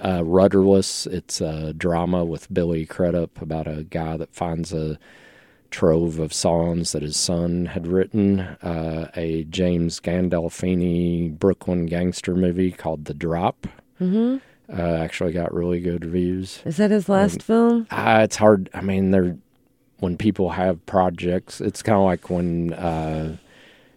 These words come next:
Speaker 1: I don't know, it's hard
Speaker 2: Mm-hmm.
Speaker 1: to put your finger on what their last film is. Like, does that mean they, the shoot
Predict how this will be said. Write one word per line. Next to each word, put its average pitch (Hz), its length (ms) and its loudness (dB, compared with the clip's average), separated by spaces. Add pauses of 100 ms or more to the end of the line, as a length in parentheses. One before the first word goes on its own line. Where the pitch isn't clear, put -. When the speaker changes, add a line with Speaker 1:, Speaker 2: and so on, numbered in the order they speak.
Speaker 1:
I 104 140 2
don't 98 100 6
know, 90 140 4
it's 85 160 0
hard 95 280 6 (220)
Speaker 2:
Mm-hmm. 175 200 4
Speaker 1:
to 85 200 4
put 90 220 0
your 85 80 -2
finger 87 420 0
on 82 160 0
what 85 220 -2
their 82 120 0
last 82 440 -4
film 82 340 -4
is. 80 400 -8
Like, 80 240 0
does 82 160 -2
that 85 140 -2
mean 82 240 -4
they, 80 260 -4 (1800)
the 85 280 -4
shoot 95 400 0